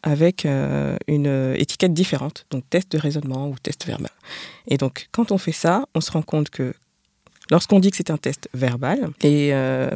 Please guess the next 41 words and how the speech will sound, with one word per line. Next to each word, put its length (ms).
performances 460
sont 140
absolument 380
équivalentes 520
entre 220
les 60
noirs 160
et 40
les 60
blancs. 180
Quand 220
on 80
dit 100
que 80
c'est 220
un 100
test 400
d'intelligence, 880
donc 200
là 100
on 180
active 380
le 40
stéréotype, 460
les 140
noirs 160
sont, 140
ne 120
sont 120
pas 100
intelligents, 760
et 20
cetera, 340
on 100
a 140
une 160
différence 440
significative 800
de 140
performance 600
entre 520